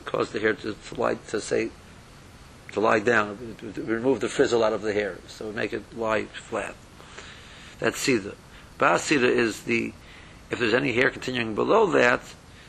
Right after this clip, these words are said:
which is like a, more like the very, very thin hairs, like your peach fuzz over there, they would, they would, they would use the Sid to remove that. Okay.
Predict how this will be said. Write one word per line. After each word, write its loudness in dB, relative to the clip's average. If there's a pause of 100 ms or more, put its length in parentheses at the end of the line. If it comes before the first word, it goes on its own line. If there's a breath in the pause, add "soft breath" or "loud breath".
(120 loud breath)
which -4
is 2
like 2
a, 4
more -2
like -2
the -4 (180)
very, 4
very 0 (140)
thin 0
hairs, 2 (140)
like -12
your -8
peach 0
fuzz 0
over -2
there, 2 (720 loud breath)
they 4
would, 4
they 2
would, 0
they 2
would 0
use 0
the -2 (260)
Sid 0
to -2
remove 4
that. -8 (4000 loud breath)
Okay. -2